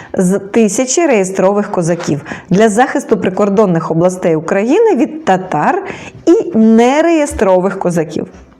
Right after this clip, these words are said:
Хоча король видав необхідну постанову, з цього мало що вийшло. До тисяча п'ятсот дев'яносто першого року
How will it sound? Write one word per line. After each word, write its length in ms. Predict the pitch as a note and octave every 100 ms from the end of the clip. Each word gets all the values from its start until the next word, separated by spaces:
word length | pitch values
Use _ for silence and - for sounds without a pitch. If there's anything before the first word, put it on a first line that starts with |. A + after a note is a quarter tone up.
| _ -
Хоча 260 | F#3 G3+ A#3
король 320 | A#3 A3 A3+
видав 280 | A#3+ F#3+ E3
необхідну 500 | E3+ E3+ G3 E3+ F#3
постанову, 440 | G3 - D4 C#4+
з 80 | -
цього 220 | B3+ G#3
мало 260 | F#3 F#3+ F#3
що 200 | - A3
вийшло. 400 | F3 C#3 D#3 D3+ - - -
До 180 | F3+ A#3
тисяча 360 | A#3+ A3+ G3+
п'ятсот 420 | F#3 G#3 G#3 G3 E3
дев'яносто 680 | F#3 F#3 F#3+ G3 F#3+ F3+
першого 520 | F3+ F3 D#3 E3 F3+
року 320 | A3 F4 D4